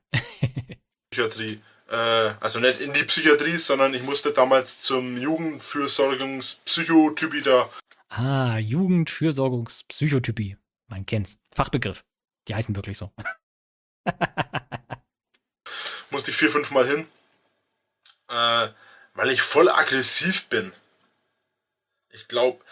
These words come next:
Speaker 2: ich bin kein ausgeglichener Mensch, aber ich glaub, es gibt wenige Menschen, die weniger Gewalt anwenden als ich.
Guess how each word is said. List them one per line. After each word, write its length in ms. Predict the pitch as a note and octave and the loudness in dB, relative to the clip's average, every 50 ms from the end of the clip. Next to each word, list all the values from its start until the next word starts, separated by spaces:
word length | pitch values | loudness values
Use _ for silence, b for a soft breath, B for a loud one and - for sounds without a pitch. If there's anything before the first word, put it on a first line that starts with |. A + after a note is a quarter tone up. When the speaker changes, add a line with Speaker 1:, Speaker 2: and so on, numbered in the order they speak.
| B B B B B | B B B B B
Speaker 2:
ich 180 | B2+ A#2+ - - | -10 -8 -6 -4
bin 160 | D3 E3+ E3 | -6 -4 -2
kein 300 | - - - D#3 D#3+ D#3 | 0 2 4 4 4 4
ausgeglichener 720 | - D3 E3 D#3 - - C3+ - - C#3 - C#3+ C3 B2 A#2 | 4 4 4 4 4 0 -4 -6 -6 -6 -4 -4 -2 -2 0
Mensch, 320 | A#2+ C3 C#3+ C3 - - | 0 0 2 2 2 2
aber 160 | A2 A2+ B2 A#2 | 4 4 4 4
ich 220 | A#2 A2 - - | 2 0 -4 -8
glaub, 300 | - A#2 A#2 A2+ C3 B2+ | -4 2 4 6 6 6
es 160 | A2+ A2+ - | 4 0 -2
gibt 280 | - C3 A#2+ - - G#2+ | -4 -6 -6 -6 -6 -4
wenige 360 | A#2 C3 C#3+ C#3 B2 C3 B2+ | -4 -4 -2 -4 -4 -4 -2
Menschen, 500 | A2+ A#2 A#2+ C3+ - - C#3+ B2 A#2+ A2 | 0 0 0 0 0 -2 -2 -2 -4 -8
die 220 | G#2+ A#2 A#2 A2 G#2 | -8 -10 -8 -4 0
weniger 440 | A#2+ B2 C3 C3+ B2+ A#2+ C#3 B2 | 2 2 2 0 0 0 2 2
Gewalt 480 | A2+ A#2 A2+ G#2+ G2+ G2+ A#2+ C3+ B2+ - | 2 2 0 2 4 4 4 2 2 0
anwenden 560 | - A#2+ A#2+ A2 A2 A2+ B2+ A#2+ A2 - A#2 | -2 -2 0 2 2 0 0 0 -6 -8 -6
als 320 | - - A2 A2 G#2+ - - | -4 -2 -2 -4 -4 -8 -12
ich. 280 | - C3 A#2 - - - | -12 -10 -10 -10 -12 -14